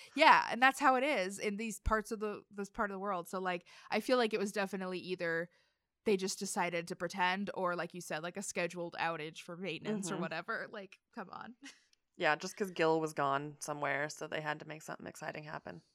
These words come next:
Speaker 1: Yeah. So this was another part too. So they decide when the, when the power comes back on that they're gonna eat ice cream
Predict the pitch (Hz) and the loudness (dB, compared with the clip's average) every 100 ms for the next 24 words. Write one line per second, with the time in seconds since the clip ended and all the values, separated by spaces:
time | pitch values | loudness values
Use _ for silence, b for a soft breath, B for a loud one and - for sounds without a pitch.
0 | - 208 196 156 202 _ b b - 277 | -14 -8 -8 -8 -14 _ b b -6 -4
1 | 302 - 381 - 277 285 330 302 262 - | -4 -2 -4 -2 -4 -6 -6 -6 -6 -6
2 | 269 226 - 233 240 226 - 269 262 254 | -6 -6 -6 -6 -6 -8 -4 -2 0 -2
3 | 247 _ _ 226 240 226 214 202 _ _ | -6 _ _ -4 -2 -2 -4 -6 _ _
4 | - 247 262 - 226 226 196 202 185 - | -6 -4 -2 -4 0 0 0 -4 -6 -2
5 | 165 - 196 175 165 190 185 185 - 190 | -4 0 2 2 0 -4 -2 -4 -6 -4
6 | 180 190 - - 101 - | -2 -2 -4 -12 -14 -14